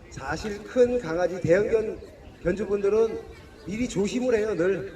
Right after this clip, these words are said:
조심을 하기 때문에 사고가 나면 큰 사고지만 사고 나는 율은 훨씬 적어요. 적고, 이 작은 아이들,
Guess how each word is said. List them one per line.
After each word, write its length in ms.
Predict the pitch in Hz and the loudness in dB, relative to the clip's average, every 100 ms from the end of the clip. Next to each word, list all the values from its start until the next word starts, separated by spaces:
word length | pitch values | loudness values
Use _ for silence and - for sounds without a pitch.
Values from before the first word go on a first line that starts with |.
| - | -8
조심을 320 | 170 196 233 226 | -6 -4 0 0
하기 220 | 202 196 | 0 -2
때문에 300 | 196 220 185 - - - - - - 640 | -4 -4 -6 -10 -14 -18 -18 -20 -14 -8
사고가 360 | - - 220 233 | -4 -4 0 0
나면 260 | 147 190 - | 0 -4 -6
큰 140 | 233 | -6
사고지만 600 | 233 214 202 190 196 214 | -4 -4 -4 -4 -6 -4
사고 580 | - 831 - - 220 466 - - - - - - - | 0 2 2 0 0 -2 -8 -14 -18 -20 -20 -20 -12
나는 320 | 139 175 214 156 | -6 -4 -4 -4
율은 420 | 180 214 254 254 - - - | -2 0 -2 -6 -12 -14 -10
훨씬 380 | 226 247 233 - | -8 -8 -10 -8
적어요. 440 | 143 139 175 165 - - - - - - - - | -4 6 6 6 0 -10 -18 -18 -18 -18 -18 -2
적고, 480 | 160 165 165 233 226 240 - - - - - - - - 131 | -2 -2 -2 -4 -4 -16 -20 -20 -20 -20 -20 -20 -20 -18 -10
이 120 | 147 | -2
작은 320 | - 240 240 | 0 4 4
아이들, 480 | 185 151 127 120 | 4 2 0 -4